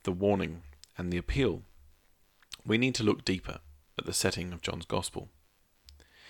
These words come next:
In A D sixty-five, from a purely political standpoint, the insecurity of Emperor Nero was growing publicly evident. He was now eleven years into his reign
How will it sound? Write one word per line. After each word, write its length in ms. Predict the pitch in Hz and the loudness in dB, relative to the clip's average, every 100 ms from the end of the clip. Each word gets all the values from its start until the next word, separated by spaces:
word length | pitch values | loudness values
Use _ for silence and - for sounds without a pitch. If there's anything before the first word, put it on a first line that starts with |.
| - - - - | -20 -18 -18 0
In 160 | 107 | 8
A 100 | 113 | 10
D 120 | 143 175 | 10 8
sixty-five, 680 | - - 107 - 95 101 | 4 2 2 6 8 6
from 200 | - 95 | 4 2
a 80 | 87 | 0
purely 340 | - 127 123 107 | 6 10 10 10
political 480 | - 101 117 - | 6 6 6 4
standpoint, 640 | 95 95 92 90 95 104 - - _ _ _ _ _ - | 4 6 4 4 2 2 -6 -16 _ _ _ _ _ 6
the 100 | 110 | 8
insecurity 720 | 123 - 147 127 - 139 127 | 8 8 10 10 10 6 8
of 340 | - 85 85 | 6 4 4
Emperor 280 | - 107 131 | 4 4 6
Nero 560 | 113 104 101 90 87 107 - _ - | 6 8 10 8 6 4 -6 _ -2
was 120 | 92 | 2
growing 400 | - 110 110 107 | 10 10 10 6
publicly 560 | - 123 80 - 80 | 2 4 2 2 2
evident. 480 | 82 85 85 67 - - - _ _ _ - - - - - | 2 0 -2 -4 -8 -10 -20 _ _ _ -20 -20 -20 -20 -2
He 120 | - | 8
was 180 | 107 98 | 10 12
now 240 | 113 120 | 12 12
eleven 300 | 117 113 123 | 12 12 12
years 260 | 110 113 104 | 10 10 10
into 180 | 117 117 | 6 4
his 220 | 120 113 | 2 6
reign 400 | 101 95 92 92 | 8 8 4 -2